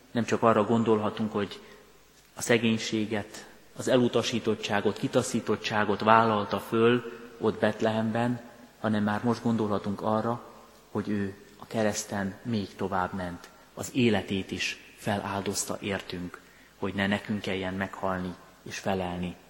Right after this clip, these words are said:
életünk vétkeiért, nyomorúságaért. Ez a kegyelem, amit Isten megmutat, felragyogtat Jézus Krisztusban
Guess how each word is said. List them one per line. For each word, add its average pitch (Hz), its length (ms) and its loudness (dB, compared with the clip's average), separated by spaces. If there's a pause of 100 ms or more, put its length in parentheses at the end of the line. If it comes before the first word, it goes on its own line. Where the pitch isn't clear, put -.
(220)
életünk 95 520 -8
vétkeiért, 92 800 -4
nyomorúságaért. 92 1120 -6 (720)
Ez 113 140 0
a 92 80 2
kegyelem, 127 600 2 (840)
amit 101 420 -6
Isten 92 500 -6
megmutat, 107 500 -2 (120)
felragyogtat 101 800 2
Jézus 92 320 -6
Krisztusban 90 680 -10